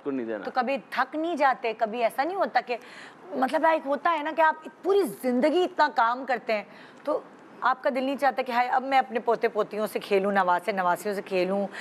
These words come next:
Speaker 2: या मैं अब घर में आराम करूं?" ऐसा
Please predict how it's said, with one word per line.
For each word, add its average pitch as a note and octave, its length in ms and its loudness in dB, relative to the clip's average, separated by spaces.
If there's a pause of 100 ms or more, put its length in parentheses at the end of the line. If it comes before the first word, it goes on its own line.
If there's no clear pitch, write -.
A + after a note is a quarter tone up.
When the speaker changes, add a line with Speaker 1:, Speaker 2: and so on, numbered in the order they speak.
(180)
Speaker 2:
या D#4+ 100 4
मैं F4 120 4
अब C4+ 160 2
घर C4 180 0
में C4+ 120 2
आराम A3 480 2
करूं?" G#3 280 0 (140)
ऐसा C#4+ 380 2